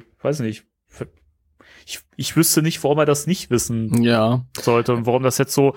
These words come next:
Speaker 1: so komisch
Speaker 2: Ja.
Speaker 1: wäre, dass er das weiß. Warum nicht? Außerdem, außerdem, wichtiger Punkt, wir haben ja schon mal ein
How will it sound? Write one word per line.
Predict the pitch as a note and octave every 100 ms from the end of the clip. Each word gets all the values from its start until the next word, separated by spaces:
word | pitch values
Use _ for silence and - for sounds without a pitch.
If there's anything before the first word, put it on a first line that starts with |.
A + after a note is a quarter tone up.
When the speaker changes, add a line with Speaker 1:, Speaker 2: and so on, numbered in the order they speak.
| - -
Speaker 1:
so | -
komisch | - - D#3 E3+ A#2
Speaker 2:
Ja. |
Speaker 1:
wäre, | C3 C3 C3
dass | B2+ C3+
er | B2+ B2 _
das | C3 -
weiß. | C#3+ D#3 C#3+
Warum | A#2+ A#2 B2+
nicht? | C#3+ - - - -
Außerdem, | C3 D#3+ F3+ C#3 C#3+ E3 G3 _ -
außerdem, | B2 E3+ A#2 G#2+ G#2+ E3 - _ _ _ _ _ _ _ -
wichtiger | A#2+ C#3 C#3+ D3+ C#3+
Punkt, | - D3+ F3 - _ _ _ _ _
wir | B2
haben | C#3+
ja | D3+
schon | D3+ D3+
mal | D3 D3 D3 -
ein | B2 B2+ C3 B2+